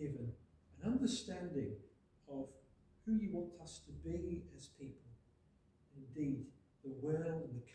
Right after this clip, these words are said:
courage to put it into action. We pray that we would love each other as brothers. We pray that we would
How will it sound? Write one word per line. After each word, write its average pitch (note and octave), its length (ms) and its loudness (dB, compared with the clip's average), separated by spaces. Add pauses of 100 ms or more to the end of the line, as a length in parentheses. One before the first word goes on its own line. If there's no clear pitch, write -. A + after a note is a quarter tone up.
courage C3+ 480 2
to - 60 -12
put D#3 240 -10
it D#3 140 -4
into D3+ 360 -2 (320)
action. A#2+ 420 -16 (880)
We - 220 -10
pray G3+ 80 0
that D3+ 200 2
we E3+ 200 -2
would F#3 220 2
love D#3+ 200 0
each - 220 -2
other B2 220 -8 (380)
as D3 80 -12
brothers. B2+ 680 -4
We D#3 80 -14 (120)
pray F3+ 220 -6 (540)
that D#3+ 180 -8
we D#3+ 200 0
would E3+ 300 2